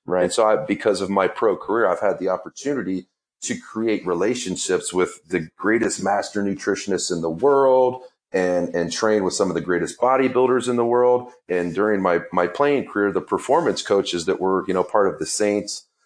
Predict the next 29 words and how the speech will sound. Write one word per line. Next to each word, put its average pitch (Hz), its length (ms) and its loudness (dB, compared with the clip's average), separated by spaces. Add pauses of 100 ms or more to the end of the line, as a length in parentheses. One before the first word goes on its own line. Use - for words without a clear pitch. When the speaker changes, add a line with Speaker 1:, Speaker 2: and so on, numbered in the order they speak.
(160)
Speaker 2:
the 87 100 -2
Jets, 98 640 0
the, 90 260 0
the 82 100 -6
Chiefs, 104 580 -6
the 80 140 -10
Jags, 95 540 0
and 82 100 -6
the 80 60 -10
Giants, 113 580 0 (180)
I 160 160 2
learned, 127 560 0 (400)
like, 85 180 -2
feverishly 98 800 -2
from 92 260 -2
all 120 260 2
of 104 120 0
those 92 220 0
guys. 107 480 2
So 101 400 2 (240)
it's 113 240 -2
just - 240 -2
awesome 110 380 2
that 95 100 0
I'm 104 260 0
able 107 320 -2 (140)
to 104 440 -4 (300)
really 123 300 0
be 104 520 -2